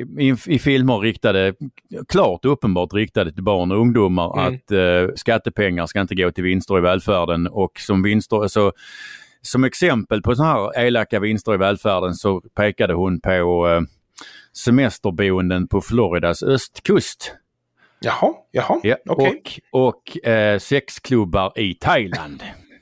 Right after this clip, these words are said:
Speaker 2: <laughs> Är, pratar hon om L O eller Metall eller vad pratar hon om? <laughs>
Speaker 1: Nej, alltså jag, jag var, trodde också det var facket som br-, alltså, jag menar, det här är ju sånt som facket brukar ägna sig åt. Men tydligen så var det nu skattepengar från vinster i välfärden som gick till detta.
Speaker 2: <laughs>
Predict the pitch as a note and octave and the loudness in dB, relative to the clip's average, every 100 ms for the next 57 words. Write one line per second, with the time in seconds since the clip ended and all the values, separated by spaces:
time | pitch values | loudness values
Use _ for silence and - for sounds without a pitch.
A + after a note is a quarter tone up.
0 | C#3+ - D#3+ - G3 - D#3+ - F#3+ D#3+ | -14 -6 -8 -4 -6 0 0 2 0 0
1 | D#3+ D#3+ D#3+ F3 D#3+ D#3 C4 G#3+ B2 A#2+ | -2 -2 -2 -2 0 0 -2 0 2 2
2 | A2+ A#2 B2 - A3+ G#3+ G3+ G2+ A2 - | 2 0 -2 -2 -2 0 -2 -2 -2 -2
3 | D3+ - - G#3+ G3+ - - _ _ - | -2 -2 -2 0 0 -2 -8 _ _ -6
4 | F#3+ D#3 F#3 E3 F3 E3 D#3+ D#3 A2 A2+ | -2 0 2 2 2 2 4 2 2 0
5 | A2 A#2+ B2+ F#3 D#3 A2+ G#2 - A#2 - | 0 0 2 2 0 0 0 0 -2 -2
6 | G2 - F2+ F#2+ G#2 A#2+ A2+ A#2+ A2+ A#2 | -8 -4 -2 0 -2 0 0 2 0 0
7 | F#2 C#3 D#3+ A#2+ B2 D#3+ - F2 - F2 | 0 0 0 0 0 0 -2 -8 -6 -6
8 | E2 F2+ E2 E2 G2+ G2 A#2 D#3 D#3+ D3+ | -4 -4 -4 -2 -2 2 2 2 0 0
9 | C3 C#3 A#2+ G2+ G#2 F2+ - - - - | -2 0 0 2 0 -2 -6 -20 -20 -20
10 | - - G2+ G#2 - F2 E2 D#2+ D#2+ - | -6 -2 -2 -2 -2 -2 0 -2 -4 -2
11 | F2 E2+ F2 - E2+ D#2+ F2 G2+ C2 E2 | -2 0 -2 0 0 0 0 -2 -4 -6
12 | - F2+ F#2 - F#2 A#2 - - C#3 | -6 -6 -4 -6 0 0 0 -2 -4